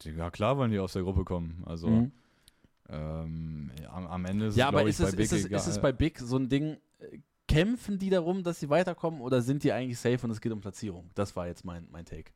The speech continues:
Speaker 1: Natürlich kämpfen die, um weiterzukommen. Also wenn wir uns die Gruppe angucken, äh, ist Heroic, die gehen safe durch. Du hast, äh, Ents, die gehen safe durch.
Speaker 2: Du hast
Speaker 1: Und
Speaker 2: einen Maus,
Speaker 1: dann
Speaker 2: das
Speaker 1: hast du
Speaker 2: gerade
Speaker 1: halt
Speaker 2: kämpft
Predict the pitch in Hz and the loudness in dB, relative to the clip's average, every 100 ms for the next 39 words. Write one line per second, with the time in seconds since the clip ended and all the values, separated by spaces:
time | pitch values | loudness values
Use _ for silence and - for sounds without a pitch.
0 | _ 82 80 120 143 - 98 95 90 92 | _ -8 -4 -2 -2 -2 -2 -2 -2 0
1 | 95 87 87 90 87 90 87 92 95 92 | 0 -2 -4 -2 0 0 0 0 0 -2
2 | 95 90 98 90 101 104 120 120 120 - | -2 -2 0 2 0 0 0 0 -4 -8
3 | _ _ _ _ - 85 87 85 90 - | _ _ _ _ -4 -2 0 -2 -4 -2
4 | 98 90 113 135 - 107 110 117 113 117 | 2 4 6 4 2 -2 0 0 2 0
5 | 123 113 123 120 - _ _ _ _ _ | 2 2 2 2 -2 _ _ _ _ _
6 | _ - 87 95 92 - - 90 90 90 | _ -4 0 2 0 -8 -6 -2 0 0
7 | 87 87 85 85 95 113 143 - 120 123 | 0 0 -2 -2 0 2 0 0 0 0
8 | 120 117 120 - 117 120 - _ - - | 0 0 0 2 2 2 -2 _ -12 -10
9 | - - _ _ _ - 113 147 113 98 | -10 -16 _ _ _ 0 2 2 2 4
10 | 107 110 120 - 117 117 - - 143 160 | 4 4 4 4 4 4 2 -2 -2 -4
11 | - | -10